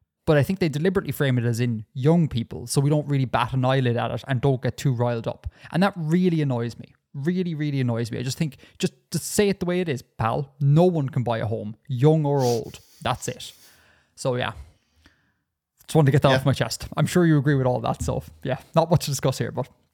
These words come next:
Speaker 1: get that off. <laughs>
Speaker 2: No disagreements.
Speaker 1: Yeah. Um, okay, "Though I have not been subjected to Sarta's attentions yet, I fear that any day he may come, he and his bailiffs backed by Tamari Marines." Um,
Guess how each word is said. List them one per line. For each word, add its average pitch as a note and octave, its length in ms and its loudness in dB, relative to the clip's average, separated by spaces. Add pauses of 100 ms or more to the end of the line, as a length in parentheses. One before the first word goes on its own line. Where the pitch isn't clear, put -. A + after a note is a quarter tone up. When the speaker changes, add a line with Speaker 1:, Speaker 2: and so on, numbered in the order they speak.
(220)
Speaker 1:
get D3 160 -6
that G2+ 80 -10
off. - 180 -10 (800)
<laughs> D#2+ 80 -10
Speaker 2:
No D3 180 0
disagreements. G2 640 -6 (400)
Speaker 1:
Yeah. - 140 -10 (480)
Um, C3+ 560 0 (800)
okay, D3+ 320 -2
"Though G3+ 180 4
I A3+ 120 4
have F#3 140 -2
not G3 220 -2
been G3 160 2
subjected F3+ 600 -4
to D3 100 -2
Sarta's D#3+ 460 -2
attentions F#3 640 -4
yet, B2 220 -4 (240)
I B2 60 -6
fear D#3+ 240 0
that C3+ 180 -2
any E3+ 240 -2
day D#3 240 0
he D#3 200 -2
may C#3 180 2
come, A2+ 480 -2 (200)
he E3+ 280 -2
and D#3 100 2
his C3 80 0
bailiffs D3 600 0
backed - 500 0
by B2 160 0
Tamari A#2+ 500 0
Marines." A#2 540 -4 (300)
Um, B2 320 0